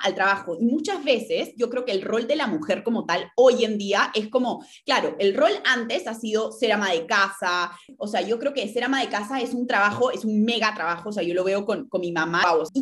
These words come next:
disfrutas, está muy bien, pero creo que también, o sea, la mujer hoy en día como que tiene esta necesidad, y mucho escuchaba también en, en un podcast de,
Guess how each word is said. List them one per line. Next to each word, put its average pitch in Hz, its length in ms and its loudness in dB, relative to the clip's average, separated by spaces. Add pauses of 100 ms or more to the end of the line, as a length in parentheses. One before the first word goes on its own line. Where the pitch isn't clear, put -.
(120)
disfrutas, 220 460 -2
está 196 300 0
muy 226 280 4
bien, 226 340 0
pero 208 360 2
creo 339 180 -6
que 349 80 -8
también, 247 680 -4
o 233 80 -10
sea, 226 120 2
la 190 140 4
mujer 190 360 2
hoy 311 120 -2
en 277 120 2
día 294 220 -2
como 269 160 -4
que 196 120 -6
tiene 269 200 -2
esta 302 240 -6
necesidad, 202 680 -2
y 214 80 -6
mucho 214 240 -2
escuchaba 214 560 0
también 175 500 -4
en, 190 320 -4
en 175 140 -6
un 196 160 -4
podcast 220 420 0
de, 196 340 0